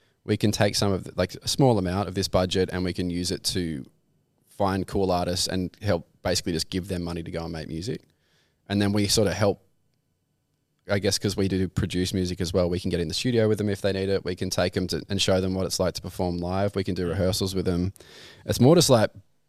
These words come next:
Speaker 1: like, band boot camp, and you
Speaker 2: Fuck
Speaker 1: get
Speaker 2: yeah.
Speaker 1: paid to, like, go and make music.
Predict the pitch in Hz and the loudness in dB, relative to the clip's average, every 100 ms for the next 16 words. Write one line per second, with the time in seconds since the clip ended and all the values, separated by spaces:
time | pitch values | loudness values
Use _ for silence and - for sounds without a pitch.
0 | _ - 92 - 98 95 90 87 - 90 | _ -2 -2 2 2 2 2 2 0 -2
1 | 76 - - _ _ - 104 98 95 - | -4 -8 -16 _ _ -2 0 2 2 2
2 | 113 90 90 92 85 82 - 104 98 87 | 2 2 2 0 0 -2 -6 -2 2 2
3 | 85 78 - - 101 78 71 | 0 -4 -10 -10 -8 -6 -10